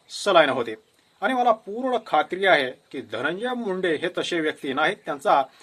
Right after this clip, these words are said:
अ, या वाईट घटनेशी काहीही संबंध नाही." एवढंच नाही तर हे,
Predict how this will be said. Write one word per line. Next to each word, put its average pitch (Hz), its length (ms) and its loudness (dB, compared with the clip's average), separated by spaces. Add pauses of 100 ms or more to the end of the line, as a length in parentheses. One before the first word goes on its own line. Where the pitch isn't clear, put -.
(260)
अ, 131 100 0
या 247 160 -2
वाईट 185 480 0
घटनेशी 185 480 -6 (120)
काहीही 165 500 2
संबंध 131 600 -2 (280)
नाही." 190 300 2 (680)
एवढंच 269 320 4
नाही 247 140 -4
तर 220 80 -2
हे, 196 60 0